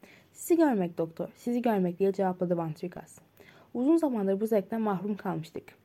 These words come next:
Sevgili Quidendon'umuza pek fazla dışarı çıkmıyoruz. Çıktığımızda da ağır ağır yürüyoruz.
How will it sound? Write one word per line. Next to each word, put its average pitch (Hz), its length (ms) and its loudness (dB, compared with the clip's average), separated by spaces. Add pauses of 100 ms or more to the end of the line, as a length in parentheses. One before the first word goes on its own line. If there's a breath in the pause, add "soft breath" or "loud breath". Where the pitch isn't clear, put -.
(120)
Sevgili 214 460 0
Quidendon'umuza 190 840 -2 (400 loud breath)
pek 285 180 0
fazla 190 320 2
dışarı 196 280 -2
çıkmıyoruz. 160 520 -4 (500 soft breath)
Çıktığımızda 185 540 2
da 247 80 -4
ağır 214 200 4
ağır 175 280 4
yürüyoruz. 156 540 -4